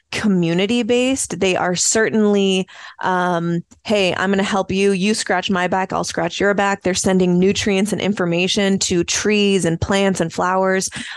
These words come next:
under the earth. Uh, they're s-, certainly contributing to a more beautiful world that all of us think or know is, is possible. And I can absolutely get on board with them being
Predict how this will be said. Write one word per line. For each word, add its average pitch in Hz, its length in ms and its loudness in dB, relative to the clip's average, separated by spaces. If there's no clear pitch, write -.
under 208 220 2
the 190 220 -2
earth. 196 420 0
Uh, 170 380 0
they're 190 320 0
s-, - 200 -6
certainly 226 580 0
contributing 190 800 0
to 190 260 2
a 180 60 2
more 175 300 0
beautiful 170 580 -2
world 180 460 0
that 180 160 0
all 180 220 0
of 180 100 -2
us 202 300 0
think 185 480 -2
or 175 160 2
know 180 400 2
is, 175 280 0
is 175 180 0
possible. 214 720 0
And 185 340 0
I 190 140 -2
can 196 240 -2
absolutely 170 880 0
get 185 140 0
on 175 160 0
board 170 260 -2
with 175 120 -4
them 165 220 -2
being 165 560 0